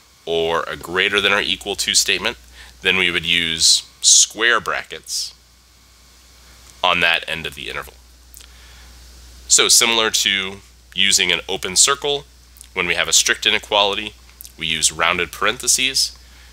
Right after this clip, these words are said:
When we have that or equal to portion, we use square brackets.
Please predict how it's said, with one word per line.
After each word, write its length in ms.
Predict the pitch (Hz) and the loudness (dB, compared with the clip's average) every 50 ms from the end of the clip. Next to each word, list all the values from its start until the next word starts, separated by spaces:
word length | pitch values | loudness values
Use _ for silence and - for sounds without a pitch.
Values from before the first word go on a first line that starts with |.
| - - | -16 -12
When 120 | - 87 85 | -8 -4 -4
we 80 | 80 | -2
have 200 | 76 - 82 78 76 | 0 0 0 0 0
that 260 | 85 78 76 73 - | 0 0 0 -2 -6
or 160 | 78 80 82 - | -10 -10 -8 -6
equal 260 | 101 - - - 113 - | -6 -6 -4 -4 -4 -2
to 160 | - - 110 | -4 -4 -6
portion, 480 | - - 104 101 - - - 98 95 - - - - - - - - - - - - - | -6 -4 -2 -2 0 0 0 0 -2 -6 -14 -20 -20 -20 -20 -20 -20 -20 -20 -20 -16 -8
we 100 | 85 82 | -4 -2
use 200 | 82 85 85 80 | 0 2 4 4
square 360 | - - - - 82 80 78 | 4 4 2 0 -4 -6 -6
brackets. 640 | 76 71 57 - - - - - - - - - - | -6 -8 -10 -12 -12 -18 -20 -16 -12 -12 -12 -12 -14